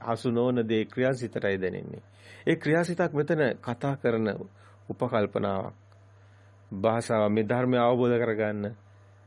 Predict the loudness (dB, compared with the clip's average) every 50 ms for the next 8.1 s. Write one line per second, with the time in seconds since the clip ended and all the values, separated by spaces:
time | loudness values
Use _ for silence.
0 | -12 -4 -2 0 0 0 0 -2 -4 -6 -8 -12 -18 -20 -20 -20 -20 -20 -20 -20
1 | -20 -20 -20 -20 -20 -20 -20 -20 -20 -20 -20 -20 -20 -20 -20 -20 -20 -20 -20 -20
2 | -20 -20 -8 -4 -4 -4 -2 -4 -8 -10 -12 -16 -20 -20 -20 -20 -10 -6 -4 -4
3 | -4 -4 -6 -8 -12 -14 -14 -16 -16 -18 -20 -20 -20 -20 -20 -20 -20 -20 -20 -20
4 | -20 -20 -20 -20 -20 -20 -20 -20 -20 -20 -20 -20 -20 -20 -20 -20 -10 -2 0 2
5 | 2 4 2 2 2 2 0 -2 -2 -2 -4 -8 -12 -20 -20 -20 -20 -20 -20 -20
6 | -20 -20 -20 -20 -20 -20 -20 -20 -20 -20 -20 -20 -20 -20 -20 -20 -20 -20 -16 -4
7 | 2 2 2 4 4 4 2 2 2 0 -2 -2 -2 -4 -4 -4 -6 -10 -10 -12
8 | -12